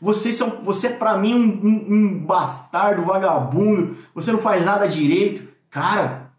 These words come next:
deleta isso daí, cara. Quem é você em Deus? Do que que ele te chama? Ele te chama de filho? Você é família de Deus? Você faz parte da realeza? Uma série de palavras que você conhece, traz isso à tona.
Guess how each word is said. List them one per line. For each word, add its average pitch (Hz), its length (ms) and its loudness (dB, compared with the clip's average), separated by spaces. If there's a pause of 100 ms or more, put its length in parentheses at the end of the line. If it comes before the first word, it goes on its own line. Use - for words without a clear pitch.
deleta 156 480 2
isso 208 160 -6
daí, 190 220 0
cara. - 360 -6 (520)
Quem 254 260 0
é 247 40 4
você 214 320 0
em 202 160 2
Deus? 190 220 0
Do 185 80 -2
que 202 100 -4
que 214 60 -8
ele 214 100 -4
te - 140 -8
chama? 208 340 0
Ele 170 100 0
te - 60 -8
chama 170 220 -2
de 143 100 -2
filho? 214 460 -2
Você 135 160 -6
é 170 200 -8
família 185 400 0
de 156 120 -6
Deus? 190 340 0
Você - 140 -6
faz 170 200 -4
parte 185 220 -2
da 165 80 -2
realeza? 151 800 -2 (1400)
Uma 151 160 -8
série 202 240 0
de 170 140 -4
palavras 165 640 0
que - 80 -8
você 151 220 -2
conhece, 156 600 -2
traz 202 380 0
isso 208 260 -2
à 180 40 -4
tona. 185 520 0